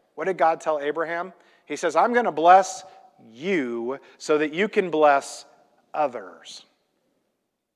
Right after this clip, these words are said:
And if God has blessed us, shouldn't we be a blessing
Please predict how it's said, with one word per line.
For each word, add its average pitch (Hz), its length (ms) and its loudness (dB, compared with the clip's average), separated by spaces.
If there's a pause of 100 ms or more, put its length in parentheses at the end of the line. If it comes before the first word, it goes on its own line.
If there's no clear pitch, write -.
(1400)
And 131 120 -20
if 123 120 -20
God 185 280 -12
has 160 200 -12
blessed 135 540 -6 (220)
us, - 640 -14 (1080)
shouldn't - 380 -20
we 143 140 -16
be 143 160 -16
a 127 60 -10
blessing 127 760 -18